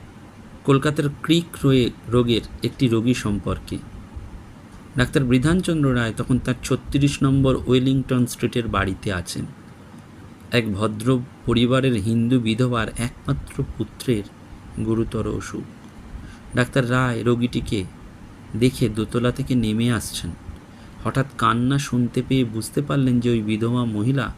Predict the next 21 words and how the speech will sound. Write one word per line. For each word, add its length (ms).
তার 120
পুত্রের 520
অবস্থা 460
সম্পর্কে 580
নিরাশ 500
হয়ে 140
পড়েছেন। 380
ডাক্তার 400
রায় 300
রোগীর 400
ঘরে 240
আবার 320
ফিরে 280
গেলেন, 300
বলেন, 260
"কাল 280
সকালে 420
যেন 140
আমাকে 240
জানানো 520
হয় 220